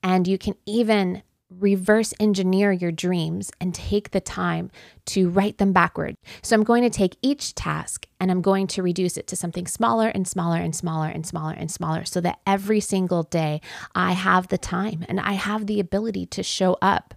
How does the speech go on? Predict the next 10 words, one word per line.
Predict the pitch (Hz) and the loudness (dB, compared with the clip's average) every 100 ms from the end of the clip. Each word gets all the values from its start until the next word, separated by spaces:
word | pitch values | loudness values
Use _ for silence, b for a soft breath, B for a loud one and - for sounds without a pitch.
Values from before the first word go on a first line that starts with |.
| _ | _
You | - 175 196 | -8 -2 -2
can | - | 0
do | 180 175 | -2 0
that | 160 - | -2 -4
too. | - - - - b b | -8 -6 -6 -8 b b
We | 202 185 - | -4 -4 -4
all | - 180 170 | -2 2 0
can | - 165 | -2 -8
do | 156 151 | -8 -6
that. | - - | -6 -8